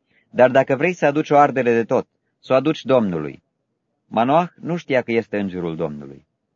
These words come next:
Și Manoah a zis îngerului Domnului: „Care ți este numele, ca să-ți aducem slavă când se va împlini cuvântul tău?” Îngerul Domnului a răspuns:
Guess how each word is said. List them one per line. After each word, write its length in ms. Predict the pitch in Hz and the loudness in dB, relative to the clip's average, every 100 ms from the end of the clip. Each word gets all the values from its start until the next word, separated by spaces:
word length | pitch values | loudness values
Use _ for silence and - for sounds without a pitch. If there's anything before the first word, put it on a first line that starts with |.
| _ _ _ _ _ _ | _ _ _ _ _ _
Și 160 | - | -6
Manoah 360 | 135 156 196 214 - - | 0 2 4 2 0 0
a 100 | 139 | 2
zis 220 | 160 156 | 2 -2
îngerului 460 | 160 143 135 123 | -2 0 0 0
Domnului: 520 | 113 131 120 110 107 101 _ _ | 0 0 0 0 -2 -4 _ _
„Care 260 | 208 214 | 0 0
ți 140 | 175 160 | 2 0
este 220 | 139 139 | 0 -2
numele, 380 | 135 143 123 117 | 0 0 0 0
ca 140 | 135 | 0
să-ți 240 | 131 131 147 | -4 -4 -4
aducem 340 | 151 170 147 | -4 -4 -4
slavă 380 | - 147 135 113 | 0 2 2 2
când 200 | 131 120 | -4 -4
se 100 | 123 | -2
va 140 | 120 | 0
împlini 340 | 117 117 127 131 | 0 -2 -6 -4
cuvântul 480 | 113 110 104 104 | -4 -4 -4 -6
tău?” 320 | 98 95 76 - _ _ _ _ _ _ _ _ _ | -4 -4 -6 -10 _ _ _ _ _ _ _ _ _
Îngerul 460 | 127 160 160 147 131 | -4 0 2 2 2
Domnului 440 | 160 165 151 139 | 0 0 -2 0
a 40 | 131 | -2
răspuns: 640 | 131 - 101 - _ | -2 -8 -8 -8 _